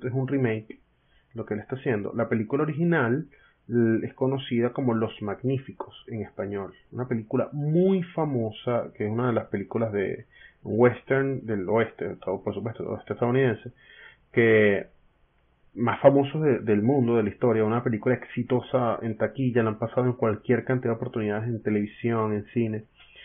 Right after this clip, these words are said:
Y bueno, este, Fuqua está haciendo la, la nueva adaptación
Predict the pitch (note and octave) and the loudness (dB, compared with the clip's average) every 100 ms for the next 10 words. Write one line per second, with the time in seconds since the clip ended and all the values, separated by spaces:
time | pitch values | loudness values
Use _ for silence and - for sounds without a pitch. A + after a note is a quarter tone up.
0 | - - - - E3 F3+ F#3 D#3+ D#3 D#3+ | -18 -18 -20 -4 0 4 6 6 6 2
1 | B2+ B2 - A#2+ A2 G#2 G2 D2+ - - | 0 -4 -4 -2 -2 -2 -4 -8 -10 -4
2 | B2+ C3+ C3+ C#3 D3+ C#3 C#3+ C3+ A2+ G2+ | -2 0 -4 -6 -4 -2 2 2 2 -2
3 | - A2 G#2+ G2+ G#2+ A2 C3+ C3 B2+ - | -6 -4 -2 -2 0 2 0 -2 -10 -4
4 | B2 B2+ | -4 -6